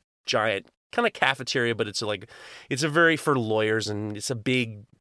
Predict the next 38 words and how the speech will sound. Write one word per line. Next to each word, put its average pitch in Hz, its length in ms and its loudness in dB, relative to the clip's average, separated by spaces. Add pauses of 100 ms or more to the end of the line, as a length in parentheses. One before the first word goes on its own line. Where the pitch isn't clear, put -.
(220)
space, 107 500 0
and 110 100 -2
it's 98 180 -8
beautiful, 107 540 -2
and 95 80 -6
it's, 92 140 -6
like, - 120 -12
a 73 80 -10
high 95 340 -2
level 95 280 -8
thing." 92 220 -14
And 117 80 -6
he 123 40 -8
goes, 139 200 -2 (500)
"One 170 180 4
of 190 60 0
the 185 100 2
things 165 320 2
we 143 120 -2
do 127 240 0
is 123 120 0
we 117 140 -4
do 117 160 -4
these 110 200 -4
amenities 135 460 0
for - 80 -8
the 107 60 -8
people 101 240 -8
in 95 40 -6
the 98 60 -8
building. 143 460 0 (880)
And 107 480 -6
I 117 140 2
started 120 440 0
this, - 460 -2
uh, 98 400 -4
you 156 80 -4
know 101 200 -4